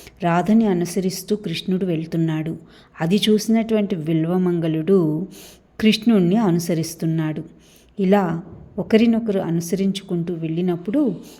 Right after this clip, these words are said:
శ్రీకృష్ణుని నూపురు ధ్వనులను విని ఆనందంతో వర్ణిస్తున్నాడు.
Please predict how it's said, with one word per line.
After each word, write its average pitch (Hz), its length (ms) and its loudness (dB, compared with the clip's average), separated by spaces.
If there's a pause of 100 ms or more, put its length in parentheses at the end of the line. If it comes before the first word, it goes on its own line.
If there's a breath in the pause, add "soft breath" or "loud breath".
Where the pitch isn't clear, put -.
(100)
శ్రీకృష్ణుని 208 840 2
నూపురు 185 340 0
ధ్వనులను 175 520 0
విని 170 520 0 (400 loud breath)
ఆనందంతో 175 720 2
వర్ణిస్తున్నాడు. 170 960 -4